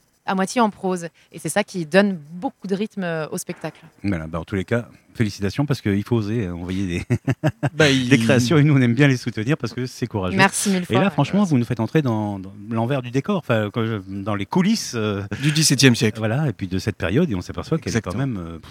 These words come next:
Speaker 2: prolifique,
Speaker 1: Faste.
Speaker 2: hein,
Speaker 1: Mais
Speaker 2: c'est
Speaker 1: voilà,
Speaker 2: impressionnant.
Speaker 1: exactement, prolifique et
Speaker 2: Très
Speaker 1: faste,
Speaker 2: impressionnant.
Speaker 1: quoi. C'est
Speaker 2: Mm.
Speaker 1: C'est incroyable.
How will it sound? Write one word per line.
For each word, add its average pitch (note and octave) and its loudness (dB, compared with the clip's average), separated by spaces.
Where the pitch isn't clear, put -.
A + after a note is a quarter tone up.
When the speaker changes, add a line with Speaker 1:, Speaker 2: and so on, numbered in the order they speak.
Speaker 2:
prolifique, D3 2
Speaker 1:
Faste. F#3+ -2
Speaker 2:
hein, G#2 0
Speaker 1:
Mais G#3 6
Speaker 2:
c'est G3+ 8
Speaker 1:
voilà, F#3+ 8
Speaker 2:
impressionnant. G3 0
Speaker 1:
exactement, F3+ -4
prolifique A3 -6
et G3 -6
Speaker 2:
Très F3 0
Speaker 1:
faste, A3+ 6
Speaker 2:
impressionnant. - 0
Speaker 1:
quoi. A#2 -2
C'est D#3+ -12
Speaker 2:
Mm. G2 -8
Speaker 1:
C'est - -6
incroyable. G3 0